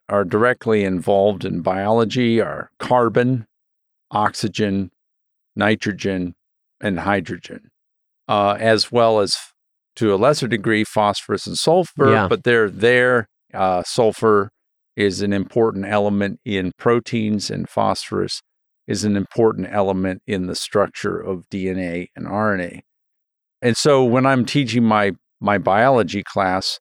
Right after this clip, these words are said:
Speaker 1: and I have to do a little bit of chemistry, I go through and talk about those elements and how they, uh, form, how they bond, whether it's ionic or covalent. Usually in biomolecules, you've got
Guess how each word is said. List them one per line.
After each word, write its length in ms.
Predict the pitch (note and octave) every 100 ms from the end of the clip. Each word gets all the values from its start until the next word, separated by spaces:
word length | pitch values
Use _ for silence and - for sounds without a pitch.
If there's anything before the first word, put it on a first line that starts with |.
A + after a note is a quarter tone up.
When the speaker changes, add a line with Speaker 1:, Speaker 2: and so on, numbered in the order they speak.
| _ _ _ _ _
Speaker 1:
and 160 | G#2 G2+
I 60 |
have 260 | G2 G#2+ -
to 120 | G#2
do 200 | F2 G#2
a 60 | F#2+
little 160 | G#2+ G2
bit 160 | G#2
of 160 | F#2 -
chemistry, 640 | - A2 G#2 - - F#2 F#2
I 240 | F#2 G2 - -
go 200 | G#2+ F#2+
through 460 | - A2 G2 F#2+
and 160 | F2 F2
talk 280 | - G#2 G#2+
about 300 | F#2 F2+ -
those 280 | C3 D#3+ C3
elements 600 | G2+ G2 G2 G2+ - -
and 160 | - E2
how 260 | F2+ A2+ A2
they, 320 | G2+ F#2+ F2 _ _ _ _ _ _
uh, 220 | A2 G2
form, 600 | F2+ - A2+ A2 G#2+ G2 - _ _ _ _ _ -
how 240 | A2 C3
they 140 | A#2
bond, 600 | G#2 F2+ F#2 G#2 B2 B2+ - _ _ _
whether 260 | G#2+ F#2+ F#2+
it's 180 | F#2 -
ionic 540 | - G2+ G2 G#2+ - A3
or 140 | F#2+
covalent. 680 | - A2+ F2+ G2+ G#2 A2+ -
Usually 520 | G2+ F#2+ G#2+ G#2 G2+
in 160 | F#2+ F2
biomolecules, 1000 | G2 G2 G2+ G2+ A#2 A#2 C#3+ F#3 E3+ C3
you've 220 | G#2 -
got 260 | F#2+ F#2